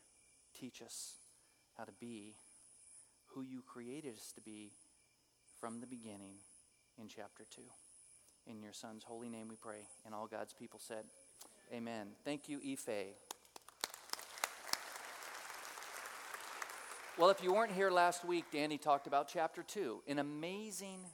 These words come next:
reality. God forms man from the earth, squeezed him out of the soil, breathed life into him. But it says that it was not good for man to be alone. It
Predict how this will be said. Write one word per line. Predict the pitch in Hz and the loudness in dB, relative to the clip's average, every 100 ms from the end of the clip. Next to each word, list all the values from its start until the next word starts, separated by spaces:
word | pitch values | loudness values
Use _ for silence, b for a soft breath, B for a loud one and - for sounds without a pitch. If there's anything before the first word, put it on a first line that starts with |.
| - | -10
reality. | 151 143 120 101 95 95 - - - - | 2 6 6 6 -2 -10 -16 -20 -20 0
God | 113 110 110 | 2 2 0
forms | - 143 123 120 120 - | -4 0 2 2 -2 -4
man | 110 113 110 117 123 - - | -4 -2 -4 -6 -10 -12 -8
from | 117 | -4
the | 117 117 | -6 -4
earth, | 110 98 - - - - | -4 -4 -6 -12 -14 -12
squeezed | - - - 202 202 131 - | -6 -6 -6 -8 -4 -4 -6
him | 104 - - B B B - | -10 -16 -20 B B B 4
out | 123 127 | 6 6
of | 117 | 0
the | 113 | -4
soil, | - 120 107 98 101 - | -4 -2 0 0 -4 -4
breathed | 135 131 117 | -2 -2 -4
life | 113 127 147 - - B B B - | 0 2 2 -2 -12 B B B -6
into | 131 123 - | -4 -4 -8
him. | 101 92 - - B B - | -8 -8 -12 -20 B B -4
But | 175 | -2
it | - | 0
says | 208 233 233 | 2 2 2
that | 220 | 2
it | 214 190 | 2 0
was | 180 | -6
not | 180 175 139 | -4 -6 -6
good | 131 120 104 117 - - - | -2 -2 -2 -4 -16 -20 -10
for | 127 | -6
man | 120 117 104 104 107 - - - | -2 -2 -2 -4 -8 -18 -18 -10
to | 117 | -6
be | 117 | -2
alone. | 117 120 104 85 - B B B - | -2 0 -2 -4 -12 B B B -6
It | 165 | -6